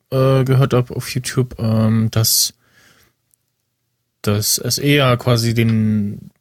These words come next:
Body vom Fünfer hat, nur halt farblich wieder ein bisschen anders. Leider auch dieses, äh, ja, helle Space Gray hat.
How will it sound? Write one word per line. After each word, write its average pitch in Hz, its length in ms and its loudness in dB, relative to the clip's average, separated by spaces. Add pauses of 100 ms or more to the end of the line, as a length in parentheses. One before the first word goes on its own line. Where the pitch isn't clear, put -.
(100)
Body 127 240 0
vom 120 200 -4
Fünfer 185 360 2
hat, 180 200 -2
nur 120 160 0
halt 110 140 -4
farblich - 420 -4
wieder 131 160 0
ein 127 100 -2
bisschen 123 240 -6
anders. 143 340 -2
Leider 123 460 2 (580)
auch 131 160 -4
dieses, 127 580 2
äh, 113 480 0 (100)
ja, 104 360 0 (540)
helle 143 640 2
Space 131 460 0
Gray 135 260 0
hat. 151 380 -2